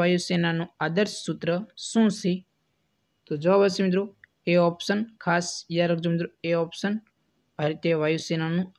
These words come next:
આદર્શ સૂત્ર છે મિત્રો. જો મિત્રો આજનો વીડિયો પસંદ આવ્યો હોય તો વીડિયોને લાઈક,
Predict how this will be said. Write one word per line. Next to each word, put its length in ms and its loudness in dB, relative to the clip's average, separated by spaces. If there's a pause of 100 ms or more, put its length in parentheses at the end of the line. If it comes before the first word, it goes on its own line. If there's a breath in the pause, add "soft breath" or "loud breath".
આદર્શ 380 -2
સૂત્ર 260 -4 (680)
છે 220 0
મિત્રો. 180 2 (340)
જો 140 2
મિત્રો 200 2
આજનો 320 -2
વીડિયો 260 -2
પસંદ 300 -4
આવ્યો 280 0
હોય 180 0 (160)
તો 60 -16 (100)
વીડિયોને 380 -6 (120)
લાઈક, 240 -2